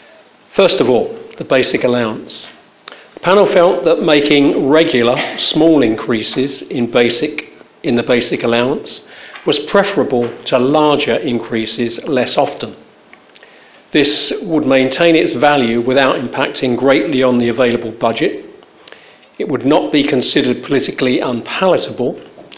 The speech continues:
and would move away from outmoded benchmarks such as ash. Therefore, the panel is recommending an increase of one percent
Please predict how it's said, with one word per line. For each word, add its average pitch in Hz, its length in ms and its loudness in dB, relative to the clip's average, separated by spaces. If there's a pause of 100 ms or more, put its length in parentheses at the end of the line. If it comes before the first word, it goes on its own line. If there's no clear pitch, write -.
(460)
and 143 140 2
would 143 100 4
move 156 220 6
away 143 360 4
from 135 200 2
outmoded 131 580 0
benchmarks 131 640 -2
such - 340 -6
as - 380 -6
ash. - 560 -4 (1120)
Therefore, 156 380 4
the 143 80 4
panel 147 360 4
is 135 120 2
recommending 139 640 2
an 131 80 4
increase 135 540 0
of 127 120 -2
one 131 220 2
percent - 800 -2